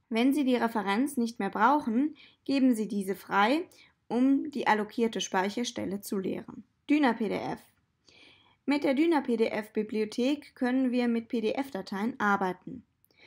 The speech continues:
Dazu gehört die Bearbeitung von Seiten, wie das Hinzufügen von Seitenzahlen oder Bildern, Zusammenführen und Teilen von Dokumenten,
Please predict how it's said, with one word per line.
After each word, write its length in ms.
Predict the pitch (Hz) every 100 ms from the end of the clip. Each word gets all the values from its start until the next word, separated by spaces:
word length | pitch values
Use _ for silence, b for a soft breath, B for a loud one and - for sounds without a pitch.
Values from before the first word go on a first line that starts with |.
| B B B
Dazu 420 | 277 - - 226
gehört 320 | 226 226 226 - -
die 100 | 202
Bearbeitung 800 | - 208 233 240 233 233 220 214
von 220 | 185 175
Seiten, 600 | 208 254 294 320 330 339 b b b
wie 100 | 220
das 180 | 202
Hinzufügen 640 | 185 190 277 277 - 180 -
von 160 | -
Seitenzahlen 840 | 208 226 233 240 269 254 262 302
oder 220 | - 190 180
Bildern, 500 | 190 214 262 277 285 b b b
Zusammenführen 1040 | - 226 269 320 339 - 285 285 277 277
und 220 | 214 202
Teilen 400 | - 220 226 233
von 160 | 226 180
Dokumenten, 760 | 175 170 180 226 269 294 294